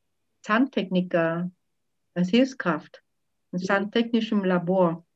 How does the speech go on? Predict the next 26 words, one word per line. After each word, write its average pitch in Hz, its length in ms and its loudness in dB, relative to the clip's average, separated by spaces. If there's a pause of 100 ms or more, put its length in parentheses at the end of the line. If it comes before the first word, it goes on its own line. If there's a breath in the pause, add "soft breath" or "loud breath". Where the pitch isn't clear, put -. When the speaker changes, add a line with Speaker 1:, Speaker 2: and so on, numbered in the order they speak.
(460)
Speaker 1:
tätig. 175 440 0 (1600)
Und 180 180 -6
das 202 180 4
ist, 196 520 0
äh, 208 180 2
technisches 220 500 0
Geld 202 260 4
zu 208 120 -4
verdienen 185 520 2
für 180 140 0
uns, 160 420 -6 (580)
noch 170 160 -6
zusätzliches. 165 840 -2 (1500)
Und 175 480 -2 (1700)
nach 202 400 2
einem 220 280 6
Jahr 196 280 4
habe 208 160 2
ich 208 80 -2
ihn 202 80 2
nicht 202 140 0
mehr 190 180 -2
ausgehalten. 165 880 -2
Ich 175 140 -4
wollte 175 240 6
studieren. 165 600 -2